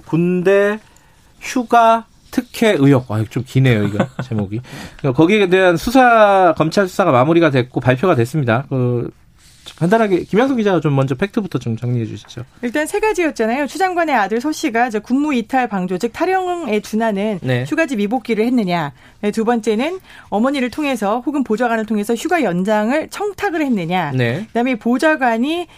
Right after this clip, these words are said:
Speaker 2: 휴가 연장을 청탁한 게 있느냐. 이렇게 세 가지로
Speaker 1: 네.
Speaker 2: 분류가 될 수 있었는데요. 어, 일단은 모두 무혐의 처리됐습니다.
Speaker 1: 네.
Speaker 2: 네, 전부 무혐의 처리가 됐고요.
Speaker 1: 예.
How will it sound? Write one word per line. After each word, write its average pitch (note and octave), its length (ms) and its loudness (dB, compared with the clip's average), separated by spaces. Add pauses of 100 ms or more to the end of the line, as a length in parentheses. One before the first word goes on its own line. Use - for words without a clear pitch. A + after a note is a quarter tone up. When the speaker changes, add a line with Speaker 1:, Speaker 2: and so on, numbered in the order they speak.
(140)
Speaker 2:
휴가 E4 240 -2
연장을 A#3 460 0
청탁한 C4 540 -2
게 B3 120 -4
있느냐. E3+ 340 -4
이렇게 D3+ 160 -6
세 D4 140 -2
가지로 G3+ 580 -2 (100)
Speaker 1:
네. A#2+ 180 -2
Speaker 2:
분류가 A#3 260 0
될 G3 140 -4
수 G#3 100 -6
있었는데요. G3+ 600 -2 (440)
어, B3+ 200 2
일단은 C4+ 480 -2
모두 A3+ 200 0
무혐의 C#4 300 0
처리됐습니다. D#3 720 -6 (160)
Speaker 1:
네. B2+ 100 -2
Speaker 2:
네, A#2 80 -2
전부 A3+ 240 0
무혐의 G#3 300 -2
처리가 F#3+ 260 -4
됐고요. B2+ 320 -2
Speaker 1:
예. B2 280 0